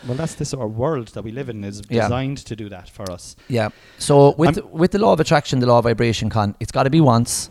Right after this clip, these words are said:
Speaker 2: You gotta really want it, and then, yes, you start thinking about it a lot, and then I would say choose your audience very, very wisely. I would work closely with someone who's in harmony with your vision, because everybody's a naysayer, and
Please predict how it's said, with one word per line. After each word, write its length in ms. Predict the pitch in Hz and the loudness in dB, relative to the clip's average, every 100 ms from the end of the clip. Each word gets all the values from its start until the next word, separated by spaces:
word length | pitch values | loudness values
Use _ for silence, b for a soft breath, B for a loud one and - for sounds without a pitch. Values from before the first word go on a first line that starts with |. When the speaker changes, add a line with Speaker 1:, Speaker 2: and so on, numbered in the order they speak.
| B B B B B B - _ | B B B B B B -20 _
Speaker 2:
You 300 | 113 120 113 - - | -2 0 0 -6 0
gotta 220 | 135 147 | 2 2
really 260 | 143 123 | 0 0
want 280 | 113 110 110 | 0 0 0
it, 160 | 147 175 - | -2 -4 -6
and 200 | 110 110 | -6 -2
then, 380 | 131 131 120 110 _ | 0 0 -2 -4 _
yes, 320 | 117 127 - | -4 -4 -2
you 80 | 131 | -4
start 280 | - 110 - | -2 -2 0
thinking 280 | 120 110 104 | -2 -2 0
about 200 | 101 98 | 0 -2
it 80 | |
a 60 | 98 | -2
lot, 320 | 101 135 - - _ | 0 -2 -4 -14 _
and 160 | 110 110 | -4 -2
then 260 | 110 107 - _ - | -2 -4 -8 _ 0
I 140 | 127 | 2
would 180 | 139 147 | 4 0
say 180 | - 127 | -2 -6
choose 260 | - 135 107 | -2 -2 -2
your 140 | 117 | 2
audience 400 | 117 107 107 104 | 2 2 0 -4
very, 280 | 104 107 104 | -2 0 0
very 200 | 98 98 | -2 -4
wisely. 460 | 98 92 104 92 87 | -4 -6 -6 -10 -8
I 100 | - | -4
would 180 | 104 107 | 0 0
work 280 | 95 110 - | 0 -2 0
closely 380 | - 135 131 135 | -2 -2 -2 -4
with 140 | 120 | -4
someone 260 | - 127 120 | -2 0 0
who's 180 | 117 107 | -2 -2
in 80 | 110 | -4
harmony 420 | 117 123 127 135 | -2 0 2 2
with 180 | 131 - | 2 0
your 80 | 117 | 0
vision, 400 | 110 107 151 185 B B B | 2 0 -2 -6 B B B
because 360 | - 110 107 - _ _ _ | -6 -2 -2 -4 _ _ _
everybody's 460 | 131 131 143 139 131 | -4 -4 -2 -4 -2
a 60 | |
naysayer, 640 | 123 117 110 113 110 131 - _ _ | -2 -2 -2 -2 0 -2 -4 _ _
and 260 | 127 110 110 | -6 -4 -6